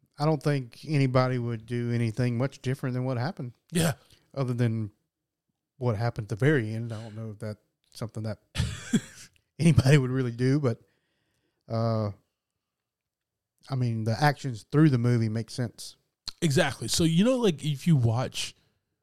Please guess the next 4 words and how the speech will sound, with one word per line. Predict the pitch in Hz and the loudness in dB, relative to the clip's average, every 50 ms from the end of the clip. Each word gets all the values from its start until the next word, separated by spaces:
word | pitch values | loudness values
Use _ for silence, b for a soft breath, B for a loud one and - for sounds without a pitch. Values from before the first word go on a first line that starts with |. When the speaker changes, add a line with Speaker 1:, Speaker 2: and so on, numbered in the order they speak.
| _ _ _ _ _ _ _ | _ _ _ _ _ _ _
Speaker 2:
really | 120 117 110 110 120 120 120 131 127 | -8 -4 0 2 2 2 2 0 -2
good, | 113 104 98 110 107 110 117 117 - - | -4 -6 -4 -2 -2 0 -2 -2 -4 -6
amazing | 113 107 104 104 107 104 110 110 107 113 110 107 | -6 -6 -4 -2 -2 0 0 0 0 0 0 0
movies | 101 101 101 101 95 107 107 107 110 107 101 | 0 0 -2 -2 -2 -2 -2 -2 -2 -2 -4